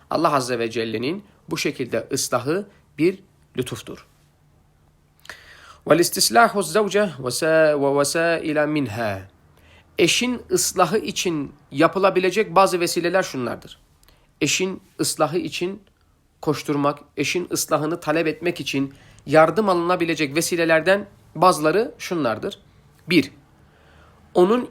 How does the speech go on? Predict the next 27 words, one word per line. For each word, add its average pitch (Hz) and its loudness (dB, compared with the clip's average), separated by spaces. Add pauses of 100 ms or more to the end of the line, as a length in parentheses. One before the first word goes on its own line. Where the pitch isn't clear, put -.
ibadetlerini 175 2 (340)
Allah'a 165 0
doğru 165 2
ve 190 -2
sağlam 165 0
bir 175 0
şekilde 165 -6
yapmasına 151 -4
dikkat - -8
etmek. - -18 (640)
Yani 127 -6
bir 190 -8
kişi 120 -6 (300)
eşinin 165 -2 (440)
Allah'a, 160 2
yani 127 -6
eşinin 160 -2
ibadetlerini 151 -2
Allah'a 139 -2
doğru 185 0
bir 196 -4
şekilde 160 -6
yapmasını, 165 -4 (200)
yapmasına 160 -4
dikkat 139 -10
etmesi - -12
lazım. - -12